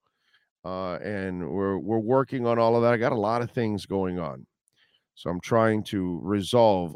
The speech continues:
a lot of things at the same time. Oh, the train crash, yes, and the chemicals, yes, yes.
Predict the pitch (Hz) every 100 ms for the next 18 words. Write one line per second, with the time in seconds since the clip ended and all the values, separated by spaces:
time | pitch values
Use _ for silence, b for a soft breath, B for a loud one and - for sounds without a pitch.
0 | - 90 90 90 87 - 85 80 82 -
1 | 95 82 - 90 80 - 85 62 - _
2 | _ _ _ _ _ _ _ _ 120 135
3 | 120 - 143 139 127 - 117 98 90 -
4 | 120 110 - 107 - 120 113 - 90 85
5 | 123 131 107 127 123 98 -